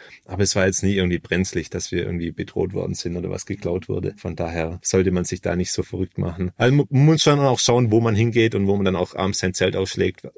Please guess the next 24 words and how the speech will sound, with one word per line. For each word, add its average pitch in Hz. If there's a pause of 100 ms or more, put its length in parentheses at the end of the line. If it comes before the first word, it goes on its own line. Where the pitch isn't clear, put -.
Wir 98
haben 98
schon 95
geschaut, 92
dass 98
wir 98
immer 95
irgendwie 92
ein 90
bisschen 95
versteckt -
waren 95 (160)
und 98
jetzt 90
nicht 95
direkt 87
neben 87
der 85
großen 95
Straße, 92 (380)
wo 95
einen 95
jeder 92
sieht. 98